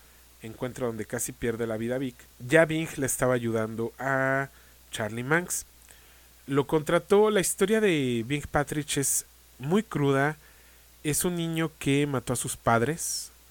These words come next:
porque lo molestaban mucho, según él decía.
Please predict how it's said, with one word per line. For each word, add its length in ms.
porque 1000
lo 100
molestaban 580
mucho, 440
según 340
él 80
decía. 420